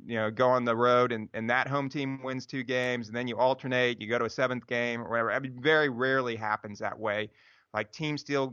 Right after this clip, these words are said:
one game, and now it's the Rockets' turn to steal a game. I mean, I think that Golden State's one of the toughest places to play. They're, they're gonna be, you know,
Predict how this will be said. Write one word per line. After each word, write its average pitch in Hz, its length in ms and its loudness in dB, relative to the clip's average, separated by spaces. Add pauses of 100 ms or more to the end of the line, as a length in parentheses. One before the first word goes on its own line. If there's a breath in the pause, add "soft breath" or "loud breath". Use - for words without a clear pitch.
one 127 220 2
game, 123 260 -2
and 113 60 -2
now 113 140 4
it's 123 120 -4
the 123 60 -8
Rockets' 135 480 -2
turn 117 200 -8
to 104 60 -12
steal 117 240 -6
a 110 60 -6
game. 110 300 -2 (320 soft breath)
I 117 60 -4
mean, 120 200 -4 (220)
I 131 140 4
think 147 360 -4
that 113 300 -8
Golden 127 280 -2
State's 123 340 -4
one 123 80 -4
of 117 60 -6
the 107 80 -6
toughest 120 380 -4
places 117 300 -8
to - 80 -16
play. 120 500 0
They're, 107 200 -4 (320)
they're 110 160 -6
gonna 117 160 -6
be, 110 220 -8 (180)
you 104 100 -14
know, - 60 -14